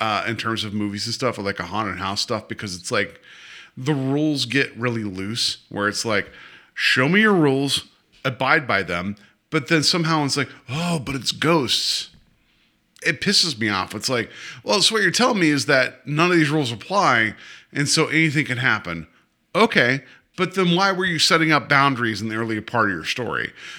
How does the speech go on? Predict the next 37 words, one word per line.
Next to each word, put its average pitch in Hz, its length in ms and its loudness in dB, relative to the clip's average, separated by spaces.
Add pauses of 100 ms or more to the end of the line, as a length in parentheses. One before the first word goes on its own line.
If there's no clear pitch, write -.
(160)
This 143 300 2
thing 160 220 2
is 135 200 0
like, 120 300 -2
th-, 127 180 2
this 147 200 4
story 139 260 2
is 110 100 -2
like, 113 160 0 (280)
oh, 247 200 4
you 170 160 4
can 180 160 0
actually 143 640 2 (280)
listen, 117 640 0 (640)
and 135 160 0
then 131 240 2
if 135 120 -6
you 143 120 -2
focus 165 400 0
in 170 80 4
on 151 120 2
somebody, 110 360 0
which 110 260 -4
that 113 260 0
was - 160 -8
betrayed 113 540 -2
because 107 380 -4
of 107 100 -6
the 104 100 -6
woman 107 380 -4
that 104 160 -6 (500)
was 117 140 -4
gonna 117 160 0
shit 120 240 2
her 110 100 4
brains 101 380 0
out 90 340 -4